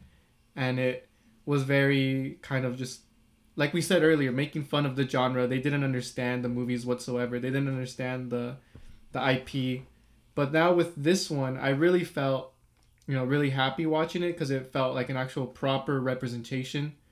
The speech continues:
of the franchise itself, and it felt that, it felt like they actually had a lot of love and care for the franchise, and it felt that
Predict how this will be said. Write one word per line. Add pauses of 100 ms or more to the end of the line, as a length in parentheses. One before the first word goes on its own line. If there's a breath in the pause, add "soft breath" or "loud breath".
(440)
of (540)
the
franchise
itself, (560)
and
it
felt
that, (1120)
it
felt
like
they
actually
had
a
lot
of
love
and
care (560)
for
the
franchise, (720)
and
it
felt
that